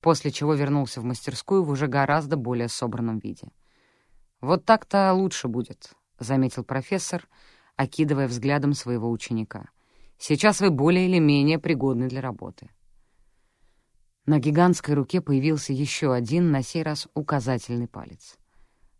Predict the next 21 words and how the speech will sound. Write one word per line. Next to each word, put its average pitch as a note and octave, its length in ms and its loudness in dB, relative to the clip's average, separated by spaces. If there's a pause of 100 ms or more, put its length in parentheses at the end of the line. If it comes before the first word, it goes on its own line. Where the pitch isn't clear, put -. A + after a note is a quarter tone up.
Мальчишка C#3 440 -2
продолжал C3+ 500 -2
сидеть C3 320 -4
на B2 80 -4
своём A#2+ 280 -4
прежнем A#2+ 440 -2
месте D#3+ 480 -2 (360)
и, C#3+ 60 -4
как C3 200 -4
зачарованный, D3+ 640 -2
следил C3 380 -6
за C3 120 -4
работой A#2 360 -6
Ландовски. A2+ 680 -8 (920)
"Итак, D#3 600 0
сейчас G#3 560 2
мы F3 160 4
приступаем D3+ 680 2
к C3+ 60 -2
безымянному C3+ 720 2
пальцу. - 500 -10